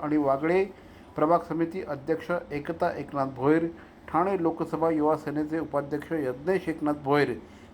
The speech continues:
यांच्या पुढाकाराने करण्यात आलं होतं. या कार्यक्रमाचं उद्घाटन शिवसेना उपजिल्हा प्रमुख श्री रमेश वैती यांच्या हस्ते करण्यात आलं.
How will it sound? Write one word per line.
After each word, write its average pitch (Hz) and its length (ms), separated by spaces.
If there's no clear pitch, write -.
यांच्या 170 320
पुढाकाराने 156 600
करण्यात 131 420
आलं 127 160
होतं. 127 420
या 160 120
कार्यक्रमाचं 151 640
उद्घाटन 143 560
शिवसेना 196 520
उपजिल्हा 156 440
प्रमुख 151 260
श्री 139 260
रमेश 160 380
वैती 151 300
यांच्या 151 340
हस्ते 151 260
करण्यात 127 460
आलं. 123 280